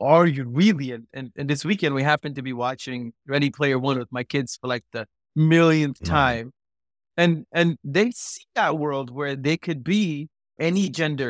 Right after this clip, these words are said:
Speaker 1: any character, any image, and step into that role. So
Speaker 2: Mm-hmm.
Speaker 1: if you forecast, you're twenty-five, so shit, you're at the beginning stages, man. And
Speaker 2: Yeah.
Speaker 1: so when you forecast the next five, six, se-, ten years, what does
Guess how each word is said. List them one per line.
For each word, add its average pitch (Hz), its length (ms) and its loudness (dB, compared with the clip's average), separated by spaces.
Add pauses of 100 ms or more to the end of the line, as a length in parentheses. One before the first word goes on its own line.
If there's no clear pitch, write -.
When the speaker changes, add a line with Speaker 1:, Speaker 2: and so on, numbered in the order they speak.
Speaker 1:
any 170 300 -4
character, 147 640 -4
any 175 400 -2
image, 139 600 -4 (1200)
and 147 100 -4
step - 340 -2
into 180 260 -2
that 135 200 0
role. 165 320 2
So 147 320 0 (180)
Speaker 2:
Mm-hmm. 76 180 -14
Speaker 1:
if 139 120 -8
you 147 80 0
forecast, 175 500 2
you're 165 100 2
twenty-five, 151 600 2
so 120 200 -6
shit, 139 320 -2 (240)
you're 180 120 4
at 180 100 2
the 139 60 -2
beginning 143 440 4
stages, 123 500 -4
man. 147 340 2
And 143 80 0
Speaker 2:
Yeah. 180 80 -4
Speaker 1:
so 156 200 4 (200)
when 139 160 0
you 202 140 6
forecast 185 680 0
the 147 60 -8
next 151 360 -4
five, 156 260 2
six, - 300 -8
se-, 147 240 -4
ten 156 280 -8
years, 139 640 -4 (920)
what 131 320 -8
does 202 160 0